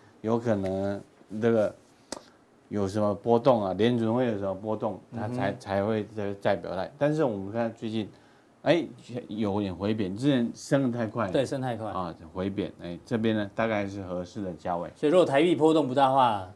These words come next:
Speaker 2: 对于这个台股的影响性就降低了。
Speaker 1: 降低啊，
Speaker 2: 降低。
Speaker 1: 呃，那台股也是 OK 的啊。
Speaker 2: 是。
Speaker 1: 不过我们看最，就，就，就是呢，投资大咖啊，
Speaker 2: 嗯。
Speaker 1: 他们很 care 这个台指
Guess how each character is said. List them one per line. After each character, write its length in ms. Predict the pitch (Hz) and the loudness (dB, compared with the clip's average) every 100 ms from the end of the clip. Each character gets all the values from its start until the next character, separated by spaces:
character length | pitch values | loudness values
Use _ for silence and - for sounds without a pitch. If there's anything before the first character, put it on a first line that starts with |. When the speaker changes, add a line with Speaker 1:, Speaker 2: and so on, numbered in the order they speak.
| _ | _
Speaker 2:
对 180 | 165 139 | 2 2
于 60 | |
这 140 | 120 131 | 2 0
个 260 | 123 113 | 0 0
台 180 | 107 135 | -2 0
股 140 | 139 123 | 0 0
的 60 | |
影 120 | 113 | 0
响 160 | 123 104 | -2 -6
性 140 | 110 | -8
就 340 | 104 117 104 95 | -6 -4 -4 -2
降 240 | - 151 | 4 4
低 200 | 139 139 | 4 2
了。 100 | 127 - - | 2 -2 4
Speaker 1:
降 220 | 143 117 | 4 6
低 220 | 110 104 | 2 2
啊， 60 | 92 | 2
Speaker 2:
降 140 | 87 | 2
低。 80 | 117 | 0
Speaker 1:
呃， 420 | 101 104 117 117 | 2 4 4 4
那 160 | 135 135 | 4 4
台 200 | 117 120 | 4 2
股 220 | 113 95 | 2 -2
也 120 | 87 | -2
是 120 | 104 | 0
OK 360 | 104 104 110 95 | 0 0 -2 -4
的 140 | 80 - | -6 -6
啊。 100 | 90 | -4
Speaker 2:
是。 240 | 101 101 - - - - - | -4 -6 -12 -20 -20 -20 4
Speaker 1:
不 80 | 170 | 10
过 120 | 190 | 10
我 60 | |
们 80 | 131 | 10
看 160 | 143 147 | 6 4
最， 300 | 156 143 165 - 98 | 4 2 0 -10 -12
就， 220 | 147 156 | -4 -2
就， 240 | 147 139 143 | -2 -4 -6
就 220 | 135 143 | 0 0
是 160 | 139 143 | 2 2
呢， 100 | 123 | 2
投 240 | 117 107 | 0 -2
资 180 | 113 127 | -2 0
大 220 | 127 113 | 4 4
咖 200 | - 104 | 4 -4
啊， 280 | 95 85 82 - | -4 -4 -8 -8
Speaker 2:
嗯。 80 | |
Speaker 1:
他 40 | 151 | -4
们 140 | 113 | -4
很 220 | 101 90 | -4 -8
care 340 | 87 - 117 95 | -4 2 2 2
这 140 | 101 | -4
个 160 | 92 85 - _ _ _ | -6 -8 -14 _ _ _
台 220 | 98 101 | -4 -4
指 240 | 113 104 | -2 -6